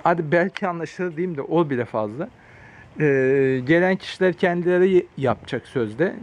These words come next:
Kim bir, bir tanesi dedi işte Afgan ve Suriyelileri çalıştırıyorum ben. Onlar gelecek. O bile seksen bin lira fiyat verdi buraya. Hadi beş on bin lira kendine kalsın. Seksen bin lira yapacak. Benim anlamadım yani böyle bir sistemde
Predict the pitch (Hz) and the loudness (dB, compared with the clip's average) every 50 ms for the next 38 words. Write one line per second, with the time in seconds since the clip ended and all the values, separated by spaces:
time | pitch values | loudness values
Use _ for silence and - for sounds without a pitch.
0 | - - - 190 175 170 165 151 190 208 202 196 - 180 226 202 - 196 156 127 | -12 -2 0 0 2 2 0 0 0 -2 -2 -2 -4 -6 -6 -4 0 0 0 0
1 | 117 117 - - 135 117 131 123 - - - 139 127 - - 160 156 - - - | 0 -4 0 0 0 2 2 -2 -2 0 0 0 2 2 2 0 0 0 0 0
2 | 170 160 160 151 143 - - 175 160 151 156 151 147 147 147 147 160 160 156 156 | 0 0 0 -2 -4 -2 0 0 2 4 2 2 2 2 2 2 2 2 2 0
3 | - 143 113 107 - - - 110 117 110 117 135 160 170 - 165 151 151 156 160 | -2 -2 -2 -2 -6 -10 -6 -2 -2 -2 2 2 2 0 2 0 0 2 4 4
4 | 151 127 113 110 117 123 170 180 - 185 165 147 160 180 - - 160 147 - - | 4 4 2 0 2 0 -2 0 2 2 2 4 2 2 2 2 -2 -2 0 -2
5 | 175 160 151 131 123 139 165 160 - - 151 143 143 - 127 98 92 90 98 131 | -2 -2 -2 -4 -2 -2 -4 -4 0 0 0 0 0 -2 -6 -6 -6 -6 -8 -10
6 | 131 - - - - - - - - - - 127 120 127 139 180 214 226 - 160 | -10 -10 -18 -18 -18 -18 -18 -20 -18 -8 -4 -2 0 0 0 -2 -4 -4 -2 -2
7 | 156 139 139 135 147 139 - 170 160 151 139 143 135 135 135 131 127 - 151 131 | -2 -2 0 0 0 0 0 -2 -2 -2 -4 -4 -4 -2 -4 -4 -2 -2 -2 -2
8 | 127 127 135 135 135 135 147 123 92 90 - - 196 196 - - - - - - | -2 -2 -2 -4 -4 -2 0 0 0 -2 -2 -4 -4 -4 -6 -6 -14 -20 -20 -20
9 | - - - - - 160 151 151 - 170 156 156 143 127 120 113 104 98 104 113 | -20 -20 -14 0 2 2 2 2 0 0 0 2 0 0 0 0 2 2 2 2
10 | 110 104 - - - 214 196 - - - - - - - - - - - 156 175 | 2 0 0 -2 -2 -2 -2 -2 -8 -18 -18 -18 -16 -16 -18 -12 0 4 6 6
11 | 202 202 202 190 196 185 185 185 185 185 165 151 147 143 147 151 147 139 127 117 | 6 6 6 4 4 2 2 2 2 2 2 2 0 0 0 0 0 0 -2 2
12 | 120 135 151 156 165 151 160 - - - 147 - - 170 156 156 143 127 | 4 4 6 6 4 2 0 -6 -8 -12 -12 -4 -2 0 0 2 2 0